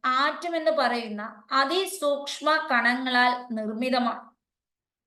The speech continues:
ഇനി ഒരു മൂലകത്തിന്റെ ആറ്റങ്ങളെല്ലാം ഗുണത്തിലും വലിപ്പത്തിലും മാസിലും സമാനമായിരിക്കും.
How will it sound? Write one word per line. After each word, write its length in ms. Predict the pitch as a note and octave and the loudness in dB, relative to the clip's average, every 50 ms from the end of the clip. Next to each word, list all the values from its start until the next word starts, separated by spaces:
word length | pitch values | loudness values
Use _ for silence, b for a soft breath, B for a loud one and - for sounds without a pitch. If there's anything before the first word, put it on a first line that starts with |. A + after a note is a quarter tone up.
| _ _ - | _ _ -4
ഇനി 420 | D4+ E4+ F4 F4+ F#4 F#4 E4 - - | -2 0 2 2 2 2 0 2 4
ഒരു 200 | D4 D4 D4+ E4+ | 6 6 6 6
മൂലകത്തിന്റെ 1080 | E4+ E4 D4+ D4 D4 D4 D4+ D#4 D#4 D#4+ D#4 D#4 D#4 D#4 D4+ D4 D4+ D#4 D#4+ D#4 D#4+ D#4+ - | 4 4 6 8 8 8 8 8 8 8 8 6 4 2 0 2 2 2 2 2 0 -2 0
ആറ്റങ്ങളെല്ലാം 1000 | B3 A#3+ B3 B3 A#3+ C4 D4+ D#4 D#4 D4+ D4+ D4 D4 C#4+ C#4 C#4+ C#4+ C#4 C#4 C#4 | 2 2 2 2 0 0 -2 0 0 0 0 0 2 2 2 2 2 0 -4 -10
ഗുണത്തിലും 720 | A#3 G#3+ A#3+ B3 C#4 C#4 C#4 - D4 D4 D4 C#4+ D4 C#4+ C#4+ C4 | -8 -6 -4 -2 -2 -2 -2 -4 0 2 2 2 0 -2 -4 -2
വലിപ്പത്തിലും 720 | A#3+ A3 A#3 B3 A#3+ B3 D4+ D4 D4 - C#4 C#4 C4+ C#4 C#4 C#4 B3+ | -2 0 0 -2 0 2 4 4 4 4 2 2 2 0 -2 -6 -4
മാസിലും 680 | A#3+ B3+ A#3 C4 C#4 - C#4 C#4+ C#4 C#4 C#4 C#4 - - | -2 0 0 0 -2 -4 -6 -4 -4 -4 -4 -6 -12 -10
സമാനമായിരിക്കും. 1200 | - C4+ B3 A#3+ A#3+ B3 B3 B3 B3 B3 A#3+ A#3 A3 G#3 G#3+ G#3 G3+ - - C4+ C4+ B3+ - | -6 -4 -2 0 0 2 2 2 2 2 0 0 -2 -4 -6 -8 -10 -10 -8 -8 -8 -8 -10